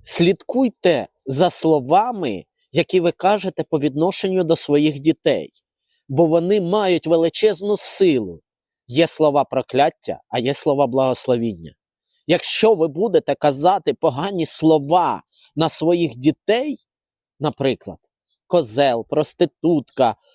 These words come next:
дурень, ідіот, алкоголік, наркоман, то рано чи пізно ці слова почнуть діяти в житті цих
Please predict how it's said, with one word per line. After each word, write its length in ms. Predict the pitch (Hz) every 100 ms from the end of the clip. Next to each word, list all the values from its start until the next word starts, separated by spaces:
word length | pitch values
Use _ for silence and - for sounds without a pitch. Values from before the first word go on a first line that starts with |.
| _ _ _ _ _ 117
дурень, 760 | 120 196 180 160 151 143 127 - _ _ _
ідіот, 840 | 226 170 175 190 165 185 180 151 - - _ _ _ _ _ _
алкоголік, 960 | 202 220 - 220 151 113 202 170 151 -
наркоман, 760 | 202 214 - 226 220 220 170 - _ _
то 160 | 202 180
рано 360 | 190 175 175
чи 220 | - - 156 _
пізно 720 | 196 196 165 160 147 120 92 _
ці 220 | - 180
слова 840 | 160 - 156 147 123 165 196 185 123 _ _ _ _ -
почнуть 560 | 160 - 175 196 147
діяти 600 | 135 214 220 139 127 127
в 60 | 120
житті 720 | 107 131 127 _ - 180 170 _ _
цих 580 | - - 156 135 -